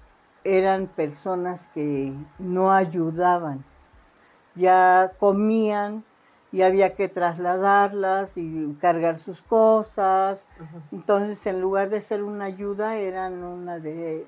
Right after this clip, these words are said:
Speaker 1: desayuda, ¿no? Porque había, los jóvenes tenían que mantenerles el fuego,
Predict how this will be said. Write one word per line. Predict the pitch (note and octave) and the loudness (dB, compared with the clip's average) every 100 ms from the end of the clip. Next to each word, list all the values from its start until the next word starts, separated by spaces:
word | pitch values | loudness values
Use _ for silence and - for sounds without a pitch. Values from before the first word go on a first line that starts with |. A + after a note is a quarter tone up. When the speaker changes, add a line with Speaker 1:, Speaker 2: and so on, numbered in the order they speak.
| E3+ | -8
Speaker 1:
desayuda, | E3+ D#3+ F3 F3+ A#3 D#4 F3+ C#3+ | -8 -4 -4 -4 -4 -2 -2 -2
¿no? | F#3 C4 | -6 -12
Porque | D3+ C#3+ C3 C3+ _ _ _ - | -16 -14 -14 -14 _ _ _ -6
había, | E3 F#3 F3+ F3 E3+ - _ _ | -4 2 4 4 0 -6 _ _
los | F#3+ F3+ - | -2 -2 2
jóvenes | G#3 G3 G#3 G#3+ | 2 4 2 -2
tenían | - F3+ F3 F3 | -2 -2 -2 -4
que | - F#3+ F3+ | -2 0 0
mantenerles | F3+ E3+ D#3 E3+ D#3+ E3+ F3 F3 F3 E3 - | -2 -2 0 0 0 0 0 0 -2 -4 -6
el | E3 | -8
fuego, | - A3+ G#3+ G#3+ G#3 G3 F#3+ F#3 F3+ | -2 2 4 4 2 0 2 2 0